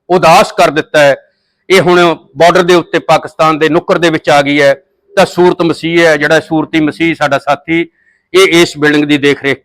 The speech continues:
ਕਰ ਰਿਹਾ ਹੈ। ਤਾਂ ਇਸ ਤੋਂ ਅੱਗੇ ਸਾਹਮਣੇ ਇਹਦੇ ਗੇਟ ਦੇ ਬਿਲਕੁਲ ਇੱਕ ਸਰੋਵਰ ਹੈ, ਆ ਜਾਓ। ਇਹ ਸਰੋਵਰ ਤੁਸੀਂ ਦੇਖ ਰਹੇ ਹੋ,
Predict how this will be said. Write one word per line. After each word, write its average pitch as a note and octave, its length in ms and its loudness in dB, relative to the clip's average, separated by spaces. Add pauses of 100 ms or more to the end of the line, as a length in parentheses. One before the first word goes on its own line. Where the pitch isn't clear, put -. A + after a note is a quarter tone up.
ਕਰ - 160 -4
ਰਿਹਾ A2 200 -4
ਹੈ। - 60 -16 (440)
ਤਾਂ F3 240 4
ਇਸ F3 140 0
ਤੋਂ F#3 220 0
ਅੱਗੇ F3+ 540 0 (200)
ਸਾਹਮਣੇ G#3 420 2
ਇਹਦੇ G3 180 2
ਗੇਟ E3+ 260 2
ਦੇ F3+ 120 0
ਬਿਲਕੁਲ F#3+ 320 2
ਇੱਕ F#3+ 140 2
ਸਰੋਵਰ F3+ 420 2
ਹੈ, F#3+ 100 4 (800)
ਆ C#3 80 0
ਜਾਓ। B2+ 180 -4 (1040)
ਇਹ F#3 100 4
ਸਰੋਵਰ F#3+ 480 2 (580)
ਤੁਸੀਂ F#3+ 220 0
ਦੇਖ F3+ 220 0
ਰਹੇ G3 180 4
ਹੋ, G#3 160 2